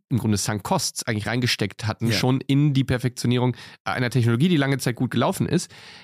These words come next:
Speaker 1: Und dadurch wurde es dann gebremst. Und so ist es eben auch, äh, dann in einem Verwaltungsprozess. Wir, es ist so entstanden, ne? Und das jetzt wieder aufzubrechen. Hm, wer packt das an, ne? Wer ist jetzt so mutig und sagt,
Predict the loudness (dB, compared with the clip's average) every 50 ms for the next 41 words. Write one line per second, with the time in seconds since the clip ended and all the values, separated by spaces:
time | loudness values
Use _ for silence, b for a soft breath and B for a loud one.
0 | B B -2 0 0 0 0 0 2 2 2 2 2 2 2 2 2 -2 -2 -2
1 | 0 2 2 2 0 0 0 -2 -2 -2 0 0 0 2 2 2 2 2 2 2
2 | 2 0 0 0 0 0 -2 -2 -4 -8 -12 -12 -12 -10 -10 -6 -2 -2 -2 0
3 | 0 2 2 2 2 2 2 2 0 0 -2 -2 -2 -4 -2 0 0 -2 0 0
4 | -2 -2 -2 -4 B B B B _ -8 -6 -4 -2 0 0 2 2 0 0 0
5 | -2 -2 0 0 -2 -2 -2 0 0 0 0 -2 -4 _ -2 0 0 0 0 -2
6 | -6 B B B B B B B B B -2 0 0 0 0 0 0 0 0 0
7 | 0 0 0 -2 -2 -2 -6 -6 -6 -8 -8 -8 -8 -12 -12 -14 _ _ _ _
8 | _ 0 2 4 4 4 2 -2 -4 -2 -2 -2 -2 -2 -6 -4 -2 -4 -4 -2
9 | -4 -4 -4 -4 -4 -6 -8 -12 _ _ -6 -2 -2 0 -2 -2 -6 _ B B
10 | B B -2 0 0 2 0 0 0 0 2 4 4 6 6 6 4 4 2 0
11 | 0 0 0 0 -2 -4 -6